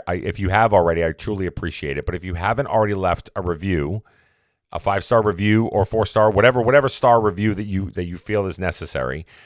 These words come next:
and then leave some comments down there for me. And here's the reason why. Because on the comments, what happens is, is when people scroll by the podcast, they wanna see what other people are thinking.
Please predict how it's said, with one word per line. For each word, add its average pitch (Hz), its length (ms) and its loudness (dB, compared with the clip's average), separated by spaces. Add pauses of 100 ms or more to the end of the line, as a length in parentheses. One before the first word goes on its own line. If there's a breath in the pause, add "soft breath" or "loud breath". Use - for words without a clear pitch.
(120)
and 117 140 -2
then 110 160 -2
leave 127 460 -4
some 127 180 -8
comments 120 420 -2
down 76 200 -4
there 69 100 -6
for 67 220 -6
me. 62 160 -16 (640)
And 107 100 -4
here's 127 160 4
the 127 80 -2
reason 98 220 0
why. 76 260 -6 (320 loud breath)
Because 117 240 0
on 123 160 -2
the 117 80 -4
comments, 98 640 -2
what 92 140 0
happens 104 340 -6
is, 85 220 -4
is 95 80 -10
when 90 160 -6
people 104 400 -6
scroll 107 420 2
by 101 220 4
the 85 80 -6
podcast, 73 720 -6 (300 soft breath)
they 110 80 2
wanna 117 180 2
see - 160 -4
what 117 140 -2
other 101 180 -4
people 87 260 -8
are 76 80 -2
thinking. - 440 -10